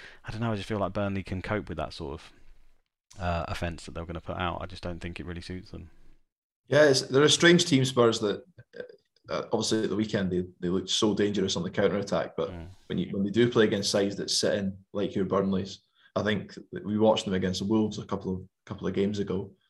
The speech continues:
Speaker 2: but they just look completely lethargic.
Speaker 1: Mm.
Speaker 2: And I do, I do worry about them in games like that, but I'm looking at the upcoming fixtures, and I mean, obviously the Burnley game's n-, not ideal, but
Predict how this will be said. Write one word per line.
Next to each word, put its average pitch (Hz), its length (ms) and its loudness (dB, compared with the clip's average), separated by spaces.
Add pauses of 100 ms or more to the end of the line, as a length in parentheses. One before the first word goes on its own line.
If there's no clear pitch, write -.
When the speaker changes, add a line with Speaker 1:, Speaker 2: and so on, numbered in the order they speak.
(200)
Speaker 2:
but - 80 -4
they 107 60 0
just 117 180 0
look - 160 0
completely 95 520 -2
lethargic. 101 580 -2 (560)
Speaker 1:
Mm. 87 160 -12 (400)
Speaker 2:
And 98 420 0 (1400)
I 120 100 -6
do, 135 220 8
I - 80 4
do 135 200 6
worry 120 260 10
about 123 180 6
them 127 120 4
in 113 100 0
games 107 260 2
like 87 120 2
that, 120 200 2
but - 80 0
I'm 101 120 0
looking 131 280 2
at - 60 -2
the 98 280 2 (640)
upcoming 98 420 4
fixtures, 90 580 0
and 87 260 -2 (380)
I - 40 -10
mean, 92 300 -6 (580)
obviously 92 540 0 (240)
the - 80 -6
Burnley 107 260 4
game's 95 260 0 (180)
n-, 95 240 -4 (920)
not 107 140 6
ideal, 98 320 4
but - 220 -4